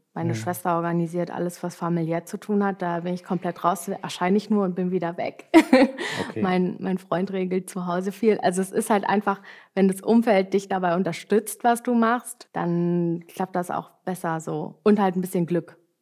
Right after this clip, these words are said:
Speaker 1: mit den Kolumnen. Das ist ja gefühlt Glück, dass ich da rangekommen bin. Ja, ich glaub, das wirkt einfach nur mehr, <laughs> als es sich anfühlt.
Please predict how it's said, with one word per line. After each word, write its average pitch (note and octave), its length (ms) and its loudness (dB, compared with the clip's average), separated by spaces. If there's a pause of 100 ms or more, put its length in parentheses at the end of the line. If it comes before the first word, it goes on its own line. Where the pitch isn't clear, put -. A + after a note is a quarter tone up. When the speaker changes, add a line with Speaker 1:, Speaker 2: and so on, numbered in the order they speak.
(120)
Speaker 1:
mit F3 160 -8
den E3+ 120 -4
Kolumnen. F3+ 500 0
Das F3+ 120 -6
ist - 120 -20
ja F3 120 -2
gefühlt E3+ 420 -6
Glück, E3 280 -4
dass - 180 -10
ich E3 120 -16
da F3 80 -12
rangekommen E3+ 580 -10
bin. - 280 -8 (220)
Ja, D#3 340 -16 (140)
ich - 180 -20
glaub, G3+ 240 -4
das F#3 240 -2
wirkt F#3 200 0
einfach - 380 -10
nur E3+ 160 -4
mehr, - 300 -6
<laughs> - 0 -
als A#3 220 4
es D4+ 200 8
sich D#4 320 8
anfühlt. C#4+ 1160 6